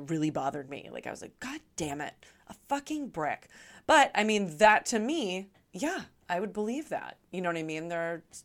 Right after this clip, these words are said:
so many things that just fall from the sky or, you know what I mean? Like, people doing stuff. Did you see The Good Place? Yeah. So, I think that, you know, his death, I'd probably rate that a three.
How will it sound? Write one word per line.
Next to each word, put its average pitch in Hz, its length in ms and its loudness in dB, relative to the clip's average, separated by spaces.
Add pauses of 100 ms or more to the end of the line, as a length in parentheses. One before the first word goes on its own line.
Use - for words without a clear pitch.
(120)
so - 220 -6
many 285 160 -4
things 185 260 -4
that 151 80 -12
just - 260 -12
fall 170 240 4
from 156 180 -6
the 151 60 -6
sky 151 500 2
or, 143 280 -4 (500)
you 208 100 2
know 208 60 4
what 190 80 6
I 175 80 2
mean? 175 240 0
Like, 160 240 -4
people 160 280 -4
doing 156 360 -4
stuff. - 500 -8 (140)
Did 185 60 -8
you 175 60 -4
see 226 140 0
The 220 100 2
Good 233 220 2
Place? 277 480 0 (400)
Yeah. 170 200 -6 (240)
So, 190 480 4 (840)
I 208 100 -2
think 233 340 -2
that, 185 340 6 (240)
you 190 100 0
know, 147 300 -2 (800)
his 180 300 -6
death, 151 440 -4 (600)
I'd 165 140 -10
probably 151 260 -6
rate 151 240 -6
that 151 180 -4
a 151 60 -10
three. - 360 -8